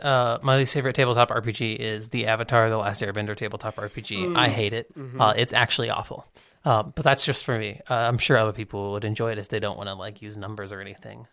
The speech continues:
Speaker 2: Yeah.
Speaker 1: Um, play make believe. Uh, <laughs> um, my favorite one.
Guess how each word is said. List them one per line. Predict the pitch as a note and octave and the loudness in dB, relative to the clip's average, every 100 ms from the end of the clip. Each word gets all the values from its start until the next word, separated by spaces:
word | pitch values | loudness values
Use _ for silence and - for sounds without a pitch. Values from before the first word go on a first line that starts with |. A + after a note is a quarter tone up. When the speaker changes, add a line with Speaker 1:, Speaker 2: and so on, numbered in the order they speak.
| - | -16
Speaker 2:
Yeah. | C#3 - | -16 -10
Speaker 1:
Um, | - G#2+ G2+ G#2+ - | -4 -4 -4 -14 -4
play | A#2+ | -2
make | A2 G#2 | 0 -2
believe. | - G#2 G#2 G#2+ - _ _ | -6 -8 -8 -10 -18 _ _
Uh, | - A2 G#2+ | -2 0 0
<laughs> | A2 A#2 B2+ - - - - - _ - - _ - - - - | 0 2 2 2 2 0 -2 -8 _ -20 -20 _ -14 -12 -12 -6
um, | D#3 C#3 A2+ B2 | 2 4 4 2
my | D#3+ | 2
favorite | F3+ G3 D#3+ B2 | 4 4 4 2
one. | A#2 | -2